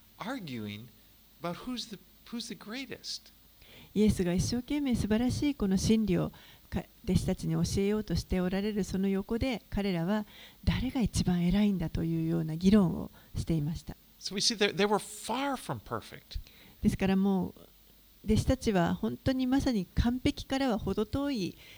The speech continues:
Speaker 2: ような人たちでした。
Speaker 1: But these were the guys that God chose to put his spirit on and use them.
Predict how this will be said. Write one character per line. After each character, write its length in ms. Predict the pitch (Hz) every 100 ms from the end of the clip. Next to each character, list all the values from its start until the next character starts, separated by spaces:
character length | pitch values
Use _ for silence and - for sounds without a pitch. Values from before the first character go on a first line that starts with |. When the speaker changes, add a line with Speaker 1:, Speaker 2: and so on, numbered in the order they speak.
| -
Speaker 2:
よ 160 | 185
う 40 | 160
な 260 | 165 196 - - -
人 200 | - -
た 140 | 175 143
ち 100 | -
で 120 | 156
し 80 | -
た。 100 | 151
Speaker 1:
But 80 | 135 -
these 320 | 143 185 196
were 100 | 233
the 80 | 226
guys 680 | 220 - 131 117 117 131 131
that 240 | 127 87 113
God 320 | 127 135 147 -
chose 960 | - - 180 151 120 107 113 143 - - - - -
to 80 | -
put 220 | - -
his 360 | 139 123 - - - - _
spirit 520 | - - - 180 190
on 340 | 156 120 135 131 127
and 220 | 110 101
use 420 | 110 131 139 110
them. 120 | 104